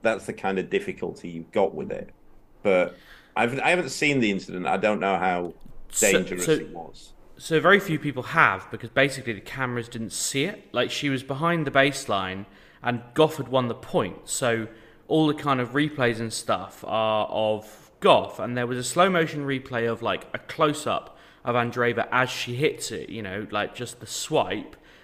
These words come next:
Speaker 2: but
Speaker 1: Yeah.
Speaker 2: didn't see the ball. And because it was right in front of us on Long Lane, we all saw the ball fly into the crowd. And it's like, it, she's hit it flat,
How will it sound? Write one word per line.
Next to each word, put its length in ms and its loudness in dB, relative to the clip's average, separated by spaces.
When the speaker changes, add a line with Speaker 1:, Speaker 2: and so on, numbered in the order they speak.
Speaker 2:
but 120 4
Speaker 1:
Yeah. 60 0
Speaker 2:
didn't 180 -2
see 160 -8
the 100 -8
ball. 480 4
And 180 -4
because 260 -2
it 60 0
was 120 -2
right 260 0
in 80 -6
front 360 -4
of 60 -8
us 140 -6
on 160 -6
Long 180 -6
Lane, 220 -6
we 160 -2
all 140 0
saw 240 -6
the 80 -8
ball 560 0
fly 320 0
into 240 -4
the 60 -8
crowd. 440 4
And 80 -6
it's 180 -8
like, 240 0
it, 180 2
she's 300 -8
hit 160 0
it 120 -6
flat, 480 -2